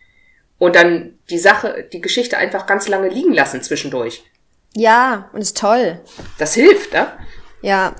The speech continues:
Speaker 2: und ich finde auch, man muss ja nicht schon im März anfangen zu schreiben, wenn die Deadline im Dezember ist. Aber alleine, dass man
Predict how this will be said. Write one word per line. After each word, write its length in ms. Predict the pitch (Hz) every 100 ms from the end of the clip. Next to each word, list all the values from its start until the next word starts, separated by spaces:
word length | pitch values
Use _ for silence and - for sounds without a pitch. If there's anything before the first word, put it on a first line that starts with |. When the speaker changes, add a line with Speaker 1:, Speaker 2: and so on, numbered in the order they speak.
| - -
Speaker 2:
und 100 | 247
ich 100 | -
finde 200 | 370 277
auch, 260 | 262 277 - - -
man 100 | 240
muss 220 | 277 339
ja 100 | 302
nicht 380 | 269 294 - -
schon 320 | 262 240 233 - -
im 180 | 269 220
März 380 | 220 226 254 -
anfangen 440 | 226 240 240 220
zu 120 | 214 190
schreiben, 680 | - 208 240 254 202 185 185
wenn 140 | 190
die 80 | 180
Deadline 320 | 185 185 180
im 180 | 175 175
Dezember 480 | 175 208 185 165 165
ist. 140 | 170
Aber 140 | 175
alleine, 340 | 208 220 262 277
dass 160 | 247 254
man 180 | 226